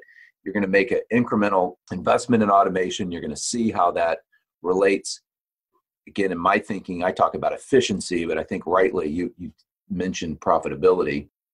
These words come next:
If you look at the green line, you know, you have a potentially smaller initial outlay of capital, but then you get to make these small incremental investments over time,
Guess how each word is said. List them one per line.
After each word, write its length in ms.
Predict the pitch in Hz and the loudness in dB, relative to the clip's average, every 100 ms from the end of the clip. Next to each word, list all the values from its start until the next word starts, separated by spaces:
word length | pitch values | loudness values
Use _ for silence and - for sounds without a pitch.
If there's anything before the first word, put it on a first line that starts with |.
| _ _ - | _ _ -2
If 60 | |
you 80 | 135 | 4
look 140 | 208 202 | 4 4
at 60 | |
the 60 | 131 | 4
green 340 | 120 127 127 | 4 6 6
line, 540 | 110 104 104 104 104 - - 113 | 6 6 4 2 -2 -4 -10 -4
you 80 | |
know, 80 | 95 | -2
you 180 | 92 92 | -2 0
have 140 | 120 | 2
a 120 | 95 - _ _ _ | 2 0 _ _ _
potentially 380 | - 143 - 110 | -2 -2 2 0
smaller 560 | - 120 117 120 120 117 110 110 | 2 4 6 6 6 4 2 -2
initial 420 | 107 104 - 90 | -2 -2 0 4
outlay 400 | 90 82 92 85 | 4 2 -2 -4
of 100 | - | -4
capital, 560 | 92 87 92 90 85 - _ _ _ _ | 0 0 0 -2 -2 -6 _ _ _ _
but 120 | 120 196 | -4 0
then 140 | 233 | 2
you 80 | 220 | 2
get 160 | 135 - | 0 0
to 60 | |
make 220 | 98 101 - | -2 -2 -4
these 320 | 90 - - - | -8 -8 -14 -14
small 560 | - 117 113 123 131 - | -8 2 4 6 6 2
incremental 440 | 110 113 104 95 87 | -2 -2 -2 -2 -4
investments 580 | 80 92 95 104 85 98 | 0 0 0 -4 -4 -2
over 220 | 87 80 | -2 -6
time, 600 | - 170 131 98 98 | -2 2 4 2 -4